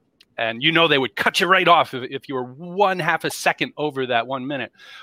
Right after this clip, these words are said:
But anyway, so it was invigorating, and it was good that we at least made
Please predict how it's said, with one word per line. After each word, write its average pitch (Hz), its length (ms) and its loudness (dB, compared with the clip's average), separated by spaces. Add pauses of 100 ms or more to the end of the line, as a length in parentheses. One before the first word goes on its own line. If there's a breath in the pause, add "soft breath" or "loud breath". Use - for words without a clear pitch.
(120)
But 185 160 6
anyway, 175 320 4
so 196 180 4
it 185 100 4
was 180 200 0
invigorating, 175 640 0
and 147 80 -2
it 147 60 -2
was 143 160 -6
good 185 180 2
that 147 160 4
we 156 160 2
at 135 140 -2
least 202 480 -2 (380 soft breath)
made 156 320 4